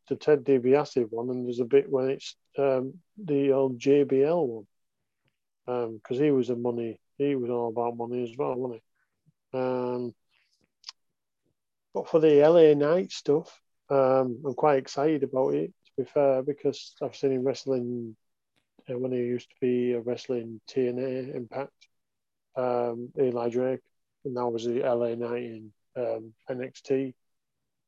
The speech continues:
He can't make, he can't make the brand any worse. I think that they could do with another. He's a, he's the same caliber as Adam Cole and Finn Balor, and Karrion Kross is in that sort of. If they're, if they're given the right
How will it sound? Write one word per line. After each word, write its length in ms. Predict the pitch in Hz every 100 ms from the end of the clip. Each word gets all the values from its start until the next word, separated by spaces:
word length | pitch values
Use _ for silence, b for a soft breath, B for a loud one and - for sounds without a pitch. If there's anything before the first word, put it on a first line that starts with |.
| _ _ _ _
He 80 | -
can't 320 | - 180 170
make, 240 | 156 156
he 160 | 214 190
can't 260 | - 165 160
make 120 | 156
the 80 | 139
brand 280 | 143 143
any 160 | 139 131
worse. 640 | 123 156 143 151 - - _ _ -
I 140 | 123
think 320 | 123 143 127
that 180 | 127 143
they 140 | 135 123
could 220 | 135 123
do 160 | 135
with 160 | 143 131
another. 420 | 127 127 127 117 - _ _ _ _ _ - - _ _ _ _
He's 200 | 156 143
a, 120 | 147 156
he's 160 | 156 139
the 80 |
same 360 | 127 160 151 139
caliber 380 | - 139 131 123
as 100 | 123
Adam 360 | 120 120 117
Cole 500 | - 135 123 123 127
and 220 | 120 117 110 _ _ _
Finn 260 | - 123 113
Balor, 440 | 117 120 120 117 _ _ _ _ _ _ _
and 140 | 127 123
Karrion 400 | 123 127 120 113
Kross 420 | - 135 117 -
is 120 | 120
in 180 | 120 117
that 180 | 120 127
sort 400 | - - 123 123 - 120
of. 80 | 120 _ _ _ _
If 100 | 120
they're, 180 | 127 120
if 220 | 185 147
they're 240 | 135 120 120
given 240 | 135 127
the 60 | 120
right 280 | 120 120